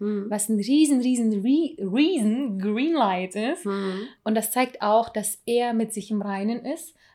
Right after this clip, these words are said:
Speaker 2: weil ihm sowas wie eine lächerliche Entschuldigung, was eigentlich einem leicht von den Lippen kommen sollte, was es aber nicht tut, witzigerweise,
Speaker 1: Mhm.
Speaker 2: dass ihm das nicht schwerfällt, dass er mit sich selber im Reinen ist, dass
Speaker 1: Voll.
Speaker 2: er an sich arbeitet, dass du es ihm wert bist,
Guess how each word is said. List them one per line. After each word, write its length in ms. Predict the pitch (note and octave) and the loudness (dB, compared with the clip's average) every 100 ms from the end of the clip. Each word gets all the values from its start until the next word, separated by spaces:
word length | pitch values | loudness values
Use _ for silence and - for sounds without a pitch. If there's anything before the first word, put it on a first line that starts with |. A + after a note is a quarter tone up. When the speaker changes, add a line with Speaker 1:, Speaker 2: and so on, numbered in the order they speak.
| - | 0
Speaker 2:
weil 180 | G#3 - | 0 2
ihm 160 | C#4+ | 2
sowas 380 | B3+ B3+ B3+ - | 2 2 0 -2
wie 40 | A3 | -2
eine 120 | G#3+ | 0
lächerliche 520 | A#3 D#4+ - D4 C#4 | -2 -4 -8 -8 -4
Entschuldigung, 680 | A3 A3 C4 C4 G3+ G3 A3+ | -4 -4 -4 -4 -4 -4 -2
was 160 | G#3+ - | -2 -2
eigentlich 440 | G#3+ C4 B3+ A3+ | -4 -6 -8 -8
einem 240 | G#3 G#3 G3+ | -4 0 0
leicht 320 | G#3 C4+ - | 0 -2 -2
von 100 | A#3 | -6
den 140 | A#3 A3+ | -4 -4
Lippen 220 | A#3 G#3 | -4 -6
kommen 240 | G3+ F#3+ F#3 | -6 -8 -6
sollte, 320 | F#3+ G#3 G#3+ | -6 -6 -6
was 180 | G3 - | -6 -6
es 60 | |
aber 100 | G#3 A#3+ | -2 0
nicht 240 | E4+ F4 | 0 -2
tut, 260 | A3+ F#3+ - _ _ | -6 -6 -10 _ _
witzigerweise, 640 | G3 - F3+ F3+ F3+ A3 A#3+ | -12 -10 -8 -6 -4 -4 -4
Speaker 1:
Mhm. 60 | A#3+ - - _ | -8 -20 -20 _
Speaker 2:
dass 300 | G#3 - - | -8 -6 -6
ihm 320 | G#3 G#3+ G3+ | -4 -2 0
das 240 | G3 F#3+ - | -2 -4 -4
nicht 200 | G#3+ - | -6 -6
schwerfällt, 600 | G3+ F#3 F#3 A#3 D#4+ - _ _ | -4 -4 -4 -6 -6 -10 _ _
dass 220 | - G3 - | -10 -10 -8
er 420 | F#3 F#3 F#3 F#3 _ _ _ _ _ _ _ G3+ | -6 -4 -6 -10 _ _ _ _ _ _ _ -2
mit 220 | G#3 G#3 | -2 -2
sich 160 | G#3 | -4
selber 420 | - G3 F#3+ F#3 - | -2 -2 0 0 0
im 120 | G3+ | -2
Reinen 420 | F#3 F#3 A3 A3+ | -2 -4 -4 -6
ist, 160 | C4 - | -10 -4
dass 40 | |
Speaker 1:
Voll. 120 | A3+ | 2
Speaker 2:
er 80 | G#3 G3+ | 2 2
an 80 | G3+ | -2
sich 180 | - | -6
arbeitet, 560 | F#3 F#3+ G#3+ A3 C#4 C#4 | -4 -2 -2 -2 -4 -4
dass 240 | G#3+ - | -8 -6
du 140 | - D4 | 0 2
es 240 | C#4 - | 2 -2
ihm 240 | G#3+ G3 E3+ | -4 -2 2
wert 360 | G#3 A#3 A#3+ | 4 4 0
bist, 440 | A#3 A#3+ A#3+ - | -2 0 -2 -12